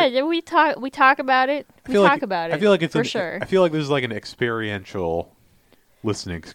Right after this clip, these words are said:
Speaker 2: experience.
Speaker 1: This is like, if you watch the show and you're like, "What's the deal with this show?" And then you wanna talk about it, you can just listen to our podcast.
Speaker 2: You can. Or if you've never seen it and you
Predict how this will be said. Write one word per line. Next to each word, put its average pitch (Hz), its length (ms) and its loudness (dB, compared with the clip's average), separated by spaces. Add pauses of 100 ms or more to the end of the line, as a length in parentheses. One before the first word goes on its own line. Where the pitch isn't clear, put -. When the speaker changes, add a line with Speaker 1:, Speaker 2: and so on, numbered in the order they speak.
Speaker 2:
experience. 80 840 -12
Speaker 1:
This 294 160 -2
is 359 140 -2
like, 277 400 2
if 240 200 -2
you 311 140 0
watch 277 360 2
the 262 80 -6
show 240 460 2
and 214 120 -6
you're 220 120 -6
like, 202 340 -4
"What's 302 200 -8
the 277 100 -12
deal 214 240 -6
with 175 120 -14
this 180 120 -12
show?" 165 540 -14
And 202 140 -8
then 208 160 -6
you 202 100 -10
wanna 185 260 -8
talk 196 300 -6
about 196 300 -2
it, 208 220 -6
you 240 160 -10
can 277 120 -8
just 247 180 -14
listen 220 340 -4
to 226 100 -2
our 175 120 -2
podcast. 196 720 -6
Speaker 2:
You 110 120 -8
can. 95 520 -6 (100)
Or 123 180 -4
if 127 80 -2
you've 123 140 -4
never 120 260 0
seen 113 300 -4
it 104 200 -2 (120)
and 101 160 -8
you 95 140 -6